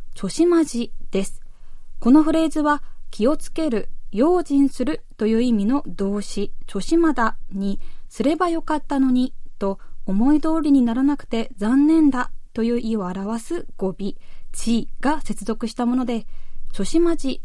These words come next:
を直訳すると、気をつければよかったのにになります。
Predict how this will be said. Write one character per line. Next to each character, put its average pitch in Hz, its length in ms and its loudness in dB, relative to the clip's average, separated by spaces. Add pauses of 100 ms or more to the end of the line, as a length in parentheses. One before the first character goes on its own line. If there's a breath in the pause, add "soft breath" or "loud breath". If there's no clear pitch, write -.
を 330 120 -4
直 240 300 -4
訳 240 200 -6
す 254 140 -4
る 254 100 -4
と、 269 220 -2 (360 soft breath)
気 202 160 0
を 262 80 0
つ - 140 -6
け 370 100 -2
れ 370 120 0
ば 359 100 -2
よ 320 140 -2
か 311 140 -2
っ 302 40 0
た 294 160 0
の 277 100 4
に 262 280 2 (100)
に 302 200 4
な 254 120 2
り 175 120 -6
ま 165 140 -6
す。 - 160 -4